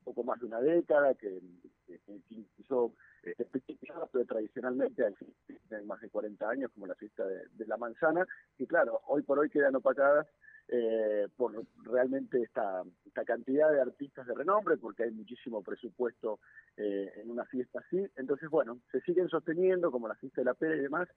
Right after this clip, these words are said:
que a lo mejor sí en las ciudades, este, se siguen, este, manteniendo como muy importantes y para todo lo que es la economía,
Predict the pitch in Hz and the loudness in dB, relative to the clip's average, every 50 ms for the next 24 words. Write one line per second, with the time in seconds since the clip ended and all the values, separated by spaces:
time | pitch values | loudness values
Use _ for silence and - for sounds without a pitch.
0 | _ - - _ _ - 131 117 123 120 127 120 - 151 147 143 - - - - | _ -20 -20 _ _ -2 -2 0 0 0 -4 -2 0 2 2 2 0 -6 -6 0
1 | 170 170 170 160 151 147 139 - - 131 135 139 139 139 135 135 131 _ _ _ | 2 4 4 4 4 2 2 0 0 2 4 6 6 6 6 2 -2 _ _ _
2 | _ _ _ _ _ - 113 - _ - 120 113 107 107 101 90 - - 110 - | _ _ _ _ _ -8 -8 -6 _ -2 0 2 2 2 0 -2 -4 -10 -14 -10
3 | - 143 127 135 131 123 120 - - - 104 - _ _ - 95 95 92 92 92 | -6 -2 0 0 0 -2 -4 -8 -10 -12 -12 -12 _ _ -10 -8 -8 -8 -10 -14
4 | - 95 - _ - 120 120 123 120 123 123 143 170 170 151 120 113 113 117 117 | -16 -18 -18 _ -8 -6 -6 -4 -2 -2 0 0 0 0 0 0 -2 -4 -6 -4
5 | 127 139 139 139 131 - 139 135 - 156 147 139 143 127 - 151 143 _ - 117 | -2 -2 -2 0 0 0 0 2 2 2 2 2 0 -2 -4 -4 -4 _ -8 -6
6 | 110 101 104 - 120 113 113 107 107 107 117 113 - - 107 110 107 117 123 123 | -6 -6 -4 -4 -4 -4 -4 -4 -6 -8 -8 -10 -10 -10 -10 -10 -8 -6 -6 -4
7 | 120 110 | -4 -6